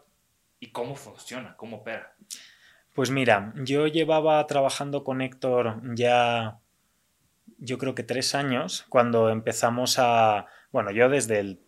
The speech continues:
Speaker 2: primer momento, la verdad, que entré a, a Esrawe, hubo una conexión con Héctor. Em,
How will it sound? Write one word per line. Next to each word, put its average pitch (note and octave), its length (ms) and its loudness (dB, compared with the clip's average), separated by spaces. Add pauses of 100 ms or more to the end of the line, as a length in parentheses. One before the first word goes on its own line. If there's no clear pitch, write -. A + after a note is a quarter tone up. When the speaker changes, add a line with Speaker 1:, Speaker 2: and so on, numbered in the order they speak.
Speaker 2:
primer A#2 340 0
momento, B2 360 2
la A2+ 120 8
verdad, A2 280 4
que A#2 80 -6
entré G#2+ 320 0
a, G2+ 380 0
a A2+ 80 -2
Esrawe, G#2+ 520 2 (220)
hubo A2 320 -2
una G#2+ 380 0
conexión G2 720 -4
con F#2+ 200 -12
Héctor. A2+ 540 -6
Em, F#2+ 680 -6